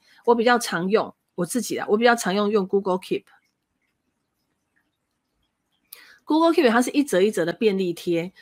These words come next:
我突然想到什么事情，我需要，呃，讲话，我需要手写的，比较小片段的相关知识概念，或者我突然想到一个用词，我觉得，哇，这个词棒，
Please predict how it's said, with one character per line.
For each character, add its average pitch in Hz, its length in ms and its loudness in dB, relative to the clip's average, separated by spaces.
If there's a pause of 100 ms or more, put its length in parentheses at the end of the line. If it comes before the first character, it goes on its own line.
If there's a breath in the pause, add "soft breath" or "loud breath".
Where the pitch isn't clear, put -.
(120)
我 185 120 -4
突 294 120 0
然 302 140 4
想 180 220 -4
到 226 160 2
什 180 120 -6
么 160 120 -4
事 214 160 -4
情， 175 180 -4
我 160 100 -2
需 220 160 -2
要， 214 300 2
呃， 160 140 -4
讲 151 240 -6
话， 190 280 0 (240 soft breath)
我 170 80 -4
需 240 140 0
要 240 120 4
手 - 260 -2
写 - 280 -6
的， - 220 -14 (280)
比 - 80 -10
较 269 160 2
小 - 220 -4
片 202 280 -2
段 202 200 0
的 160 120 -4
相 196 220 -4
关 185 180 -2
知 185 160 -6
识 175 220 -4
概 185 120 -2
念， 190 100 -2
或 247 80 4
者 226 60 6
我 196 40 -2
突 220 140 -2
然 202 120 0
想 165 140 -8
到 196 120 0
一 196 100 0
个 175 260 -4
用 240 160 2
词， - 180 -4
我 147 100 -2
觉 180 100 0
得， 202 100 0
哇， 170 200 -4 (400 loud breath)
这 277 100 -6
个 247 60 2
词 170 320 -4
棒， 175 220 0